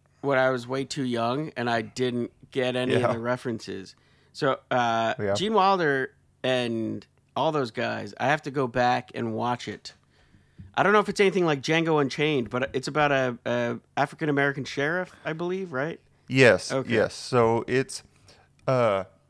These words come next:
Speaker 2: an Old West town, and they're getting a new sheriff, and this guy walks into town, and they're like, "Hey, you can't be in here," you know, typical stuff. And he's like, "I'm the new sheriff." And then it's basically just them trying to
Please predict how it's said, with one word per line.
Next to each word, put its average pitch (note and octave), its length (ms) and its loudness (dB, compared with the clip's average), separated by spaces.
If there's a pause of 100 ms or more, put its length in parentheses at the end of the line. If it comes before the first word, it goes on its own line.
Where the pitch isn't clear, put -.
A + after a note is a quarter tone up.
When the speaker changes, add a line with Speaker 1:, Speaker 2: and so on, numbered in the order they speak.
(120)
Speaker 2:
an A2 120 2
Old A#2 220 6
West G#2+ 320 4
town, G2+ 460 2 (640)
and G#2 260 -2
they're G2+ 80 0
getting A#2 260 0
a - 20 4
new A#2 160 2
sheriff, A2 640 4 (680)
and G#2 160 0
this F#2+ 140 -8
guy G#2 220 6
walks G#2 320 4
into G#2 140 -4
town, G#2 600 0
and F#2 160 -6
they're F#2+ 140 0
like, F2+ 260 2 (240)
"Hey, C3+ 160 6
you A#2 160 -2
can't B2+ 320 -4
be B2 200 2
in A2+ 100 0
here," G#2+ 240 0
you G2+ 100 -6
know, F#2+ 240 -4
typical G2+ 560 -4
stuff. - 360 -2
And G2+ 100 -8
he's G2+ 140 -6
like, F#2 160 2
"I'm A2+ 160 6
the A#2 80 2
new A2 120 -2
sheriff." A2+ 460 2
And G2+ 160 -2
then F#2+ 80 -2
it's - 180 -10
basically G#2 500 0
just F#2+ 420 -6 (500)
them B2 320 2
trying A#2 420 2
to G#2+ 320 -4